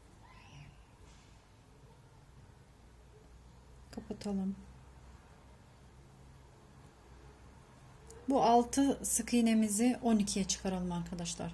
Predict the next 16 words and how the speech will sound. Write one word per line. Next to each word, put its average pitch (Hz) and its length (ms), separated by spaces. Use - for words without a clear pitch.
Her 254 180
sık - 260
iğneye 196 300
çift - 320
batarak 196 460
on 220 160
ikiye 202 320
ulaşalım. 185 500
On 311 160
ikiye 226 280
ulaştım. 277 640
Kaydırmayla 202 720
kapattım. 226 600
Bir 233 60
zincir 190 360
çektim. 220 520